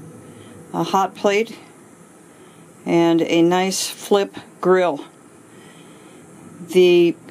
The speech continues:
trailer is all electric. We also carried a camp stove along with us, but often when we were plugged in, we used the electric features, including this grill,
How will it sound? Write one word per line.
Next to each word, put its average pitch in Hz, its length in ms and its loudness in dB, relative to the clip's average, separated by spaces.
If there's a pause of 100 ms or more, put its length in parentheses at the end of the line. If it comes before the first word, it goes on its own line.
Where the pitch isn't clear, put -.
(220)
trailer 214 440 2
is 180 240 0
all 190 420 0
electric. 185 640 -2 (220)
We 185 220 2
also 185 260 -2
carried 185 300 -2
a 160 40 -4
camp 185 300 -4
stove 151 340 0
along 151 380 2
with 151 180 0
us, 151 240 -2
but 143 300 -2 (100)
often 165 400 2
when 160 160 4
we 160 140 2
were 156 120 0
plugged 160 360 -2
in, 156 240 4
we 156 100 2
used 156 300 2
the 151 100 4
electric 143 480 -2
features, 156 480 -2
including 151 440 4
this 147 180 2
grill, 160 420 2